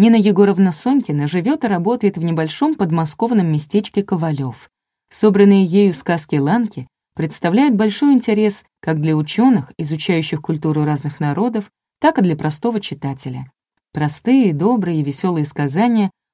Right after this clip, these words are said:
учат нас быть стойкими, храбрыми, не бояться трудностей и смело сражаться с врагами.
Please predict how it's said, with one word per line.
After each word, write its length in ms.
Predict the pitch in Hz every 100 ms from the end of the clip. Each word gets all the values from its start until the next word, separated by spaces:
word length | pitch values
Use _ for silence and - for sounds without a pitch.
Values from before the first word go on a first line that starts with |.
| -
учат 280 | 254 254
нас 240 | 208 214 190
быть 240 | 170 196
стойкими, 580 | - - 233 208 - 139
храбрыми, 640 | 131 156 233 185 147 135 127 _ _
не 100 | 170
бояться 420 | 180 208 202 - 151
трудностей 600 | 175 262 226 202 - 202
и 100 | 175
смело 400 | - 202 277 240
сражаться 540 | - 170 156 196 160
с 80 | -
врагами. 560 | 156 156 147 135 131